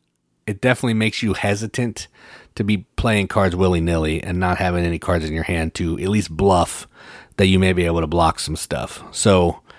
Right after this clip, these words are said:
in this game, I think you need to hold some cards in your hand to make it at least look like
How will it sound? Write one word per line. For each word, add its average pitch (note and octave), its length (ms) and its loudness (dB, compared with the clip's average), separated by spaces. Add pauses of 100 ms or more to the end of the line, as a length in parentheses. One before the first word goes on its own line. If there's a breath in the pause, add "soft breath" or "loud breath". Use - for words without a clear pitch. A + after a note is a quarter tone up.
(760 soft breath)
in A2+ 160 6
this A2+ 160 4
game, G2+ 180 4
I F#2 80 2
think F#2+ 160 0
you F#2 60 0
need F#2 120 -2
to E2+ 60 0
hold F#2+ 200 -2
some F2+ 100 -6
cards E2+ 260 0
in E2+ 60 0
your E2 80 0
hand E2 220 -2
to D#2+ 60 -2
make E2 160 -2
it E2 60 -6
at D#2+ 60 -6
least F2+ 200 -8
look E2 260 -6
like D#2+ 420 -4